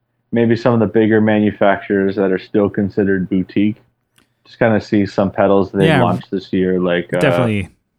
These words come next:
Speaker 1: maybe, like, Earthquaker, um, Walrus and J H S.
Speaker 2: Yeah, and, like, Wampler. I really wanna see what Wampler has, and, like,
Speaker 1: Yeah.
Speaker 2: that.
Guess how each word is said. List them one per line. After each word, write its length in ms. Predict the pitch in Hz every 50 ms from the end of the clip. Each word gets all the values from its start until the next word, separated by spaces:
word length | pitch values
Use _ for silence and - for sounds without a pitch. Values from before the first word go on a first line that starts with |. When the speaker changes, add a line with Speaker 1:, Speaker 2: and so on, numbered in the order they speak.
| _ _ _ _ _ _ _ _ _ _ _ _ _ _ _ _ _ _
Speaker 1:
maybe, 360 | - 101 98 98 92 95 92 90
like, 300 | 87 87 85 87 90 -
Earthquaker, 1080 | - 65 - - 90 101 98 - - - 101 95 92 - 101 92 92 90 90 90 92 - - _ _ _ _ _ _ _ _ _ _ _ _
um, 500 | 90 90 90 85 82 85 82 92 53 107 110 _ _ _ _ _ _ _ _ _ _ _ _ _ _ _ _ _ _ _ _ _ _ _ _ _ _ _
Walrus 600 | 101 98 98 98 95 92 92 92 92 95 - - -
and 200 | 87 87 87 85
J 200 | - 98 90 87
H 160 | 90 - - 92
S. 320 | 90 87 92 - - _ _ _ _ _ _
Speaker 2:
Yeah, 260 | - 147 147 151 151
and, 100 | 151 147
like, 120 | 143 135 123
Wampler. 480 | 123 113 113 117 117 - 127 123 123 123
I 40 | 120
really 260 | 117 123 127 131 131
wanna 160 | 120 120 117
see 180 | - - 127 123
what 160 | 123 123 -
Wampler 400 | 120 110 98 101 98 110 104 98 95
has, 520 | 98 104 101 98 98 101 101 98 87 85
and, 180 | 101 101 101 98
like, 200 | 98 95 - -
Speaker 1:
Yeah. 340 | - 113 113 95 87 104 - - _ _ _ _ _ _ -
Speaker 2:
that. 280 | 156 143 131 131 -